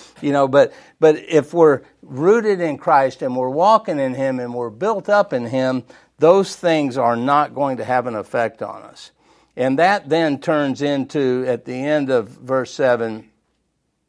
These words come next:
"So walk in Him, rooted and built up in Him, established in the faith." It's, this walk is gonna be established in the faith. You know, they, what Paul was telling them is that they were to continue to be established in the faith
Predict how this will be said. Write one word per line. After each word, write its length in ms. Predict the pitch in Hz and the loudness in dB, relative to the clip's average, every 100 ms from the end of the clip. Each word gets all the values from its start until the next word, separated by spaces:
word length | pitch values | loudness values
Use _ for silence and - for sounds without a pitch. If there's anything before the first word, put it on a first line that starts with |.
| _ - | _ -18
"So 220 | - 127 | -2 0
walk 320 | 120 147 156 | 4 4 2
in 80 | 131 | -6
Him, 280 | 120 120 113 | -6 -8 -4
rooted 440 | 143 170 156 143 _ _ 113 | -4 -2 -6 -10 _ _ -12
and 120 | 113 | -2
built 280 | 156 147 147 | 0 0 2
up 340 | 131 127 - _ _ - | 2 0 -6 _ _ -8
in 160 | 123 | -6
Him, 320 | 120 120 113 110 _ _ _ | -4 -4 -6 -10 _ _ _
established 920 | 113 - - - 131 135 139 135 - 120 | -18 -16 -20 -6 0 0 -2 -8 -10 -12
in 260 | 123 117 | -10 -8
the 100 | 110 | -10
faith." 520 | - 127 110 107 - | -8 -6 -6 -10 -16
It's, 220 | 127 104 - | -16 -16 -20
this 380 | 127 117 - | -12 -12 -12
walk 440 | 120 127 139 131 143 | -6 0 2 2 -4
is 160 | 120 | -10
gonna 200 | 117 117 | -8 -10
be 320 | 110 120 110 110 - - _ | -8 -8 -8 -12 -20 -20 _
established 800 | 120 - - 123 123 127 117 - | -14 -12 -2 0 2 -2 -6 -10
in 200 | 123 113 | -12 -8
the 80 | 107 | -8
faith. 440 | - 120 107 - 120 | -6 -6 -6 -8 -6
You 60 | |
know, 120 | 113 | -6
they, 260 | 110 143 147 | 0 0 0
what 500 | 123 - 131 131 131 | -10 -18 0 0 4
Paul 240 | 180 196 | 4 4
was 140 | 190 - | 2 0
telling 300 | 202 185 139 | 2 2 2
them 220 | 131 127 | 2 0
is 100 | 113 | -2
that 160 | 131 123 | -6 0
they 140 | 147 | 0
were 120 | 180 | 0
to 80 | 139 | -4
continue 580 | - 120 - 185 190 185 | -8 -16 -8 -8 -6 -8
to 80 | 151 | -6
be 120 | 147 | -6
established 680 | 127 - 156 151 156 143 - | -6 -2 2 2 0 -4 -6
in 80 | 143 | -10
the 100 | 131 | -2
faith 440 | 139 127 120 | 0 0 -2